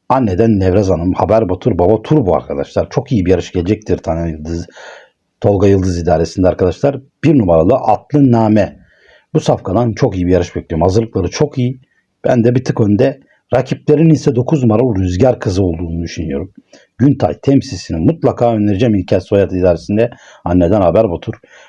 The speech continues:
Bana göre bu pisti de çok iyi yapabilir. Her an bir beyaz bayrak ayna yapabilecek bir orijine sahip.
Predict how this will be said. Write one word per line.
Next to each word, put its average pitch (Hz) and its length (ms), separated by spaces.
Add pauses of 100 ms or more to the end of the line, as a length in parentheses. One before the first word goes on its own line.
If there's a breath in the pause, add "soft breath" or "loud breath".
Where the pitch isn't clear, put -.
(120 soft breath)
Bana 110 180
göre 92 260
bu 107 100
pisti - 260
de 95 100
çok - 240
iyi 92 140
yapabilir. 90 500
Her 110 140
an 110 180
bir 87 140
beyaz 101 280
bayrak 95 280
ayna 92 160
yapabilecek 85 460
bir 90 60
orijine 87 340
sahip. 87 300